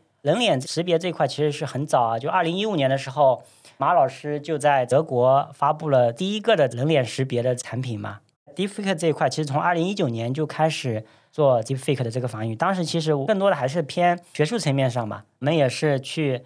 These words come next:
参加了比如说美国的I beta的这个 Level two的这个认证，我们二零二零年就已经获得了，我们亚太第一家获得的这样的一个，也是一家专业的做活体检测的这样的一个实验室。包括二零二二年，我们也在国内组织了一次 Deepfake 防御的这样的一个比赛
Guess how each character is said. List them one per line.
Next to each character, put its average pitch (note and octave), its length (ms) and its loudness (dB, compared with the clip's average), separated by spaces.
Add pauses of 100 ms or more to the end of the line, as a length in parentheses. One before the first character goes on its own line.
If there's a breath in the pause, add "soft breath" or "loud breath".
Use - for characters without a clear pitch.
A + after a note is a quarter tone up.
参 D3 80 -6
加 D3+ 100 4
了 C#3 100 4
比 A#2+ 140 -4
如 A2+ 60 -8
说 C#3 100 -2
美 B2 160 -2
国 A#2+ 160 -4
的 B2+ 80 -2
I C#3+ 160 2
beta D3+ 340 0
的 A#2 280 -2
这 A#2 160 -10
个 A#2+ 80 -6
Level C#3 200 2
two E3+ 220 -4
的 D#3 60 0
这 B2 120 -4
个 A#2+ 100 -6
认 C3 180 0
证， A#2+ 200 -2
我 A2+ 60 -6
们 B2+ 100 -6
二 D#3+ 140 2
零 D3+ 100 0
二 E3 80 2
零 E3+ 140 0
年 D3 140 2
就 C3+ 200 0
已 A2+ 80 -4
经 A#2+ 460 -6
获 C#3 160 0
得 A#2+ 120 -2
了， A2+ 40 -4
我 A2+ 40 -6
们 B2 120 -6
亚 D#3 140 2
太 D3+ 240 2
第 F3+ 180 -4
一 - 20 -2
家 F3+ 200 0
获 E3+ 180 -2
得 A2+ 140 -4
的 A#2 80 -4
这 B2 100 -2
样 B2+ 100 2
的 A#2 80 -4
一 A#2 80 -4
个， A2+ 300 -4 (140 loud breath)
也 B2+ 120 -6
是 E3+ 160 -2
一 D#3 60 0
家 D#3 100 4
专 F3+ 300 0
业 F#3+ 100 2
的 C3 120 2
做 B2 320 2
活 - 160 -2
体 D3+ 120 -2
检 A#2+ 200 -6
测 C#3 120 -4
的 B2 80 -2
这 A#2 120 -6
样 A2+ 100 -4
的 A2 80 -8
一 A2 60 -10
个 A2 120 -10
实 A2+ 140 -10
验 A2 100 -6
室。 A2+ 280 -8 (280)
包 F3+ 160 2
括 F#3 160 0
二 F3 160 2
零 E3 140 -2
二 F#3+ 120 2
二 E3+ 80 2
年， B2+ 180 -2
我 A#2+ 80 -2
们 C#3 120 0
也 C#3 180 4
在 C#3 260 2
国 B2 180 -4
内 D3+ 160 0
组 B2 180 -6
织 A2 140 -8
了 C#3 100 0
一 B2+ 60 0
次 B2+ 320 -4
Deepfake C3+ 480 -4
防 A#2 240 -6
御 C#3 80 0
的 B2+ 100 0
这 A#2+ 140 -4
样 B2 100 -2
的 A#2 60 -6
一 A#2 80 -8
个 A#2 140 -6
比 G#2 160 -16
赛 D#3 320 -2